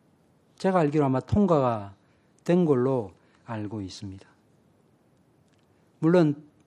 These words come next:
체벌인지 훈육인지 구분이 되지 않는 그런 경우들 없지 않지만 성경은 분명히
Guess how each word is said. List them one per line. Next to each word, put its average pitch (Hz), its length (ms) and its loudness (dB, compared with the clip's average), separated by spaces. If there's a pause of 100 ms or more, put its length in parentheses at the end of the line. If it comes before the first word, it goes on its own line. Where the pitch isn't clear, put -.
(480)
체벌인지 160 760 0
훈육인지 131 680 -2
구분이 143 360 0
되지 131 240 -4
않는 110 420 -4
그런 151 280 0
경우들 123 720 0 (340)
없지 127 380 -4
않지만 127 680 -4 (360)
성경은 135 680 0
분명히 131 680 -2